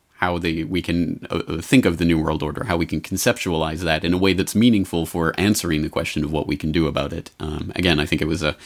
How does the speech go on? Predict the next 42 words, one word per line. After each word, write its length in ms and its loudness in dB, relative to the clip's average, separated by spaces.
detailed 460 2
and 120 2
insightful 480 -2
interview, 440 0
and 160 -2
of 80 -8
course, 400 0
at 120 -2
least 200 0
half 180 0
of 60 -6
the 80 -4
credit 200 2
for 100 -2
that 160 2
has 160 -2
to 60 -14
go 120 -2
to 100 -4
the 140 2
interviewer, 580 4
Julian 380 0
Charles, 380 0
who 80 -4
I 40 -2
think 180 -2
is 120 -4
a 40 -4
great 320 0
interviewer. 520 -2
So 180 -2
if 80 -4
you 80 2
haven't 200 2
checked 200 -2
out 140 -4
The 40 -4
Mind 220 -2
Renewed, 320 4
please 260 -6
do 180 2
so. 260 -2